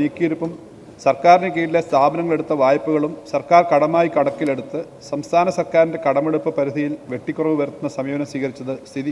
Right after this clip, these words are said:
കൂടുതൽ വഷളാക്കിയിട്ടുണ്ട്. സംസ്ഥാനത്തിൻ്റെ വരുമാനത്തിലെ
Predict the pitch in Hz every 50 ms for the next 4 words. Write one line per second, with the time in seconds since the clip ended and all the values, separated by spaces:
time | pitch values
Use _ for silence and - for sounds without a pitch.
0 | 143 - 143 139 143 143 127 123 120 - 143 139 135 - 139 117 117 113 107 104
1 | - - - - - - - - - - - - - - - - - - 160 151
2 | 156 - 190 196 196 196 190 202 202 202 170 156 156 156 175 180 180 180 160 175
3 | 175 180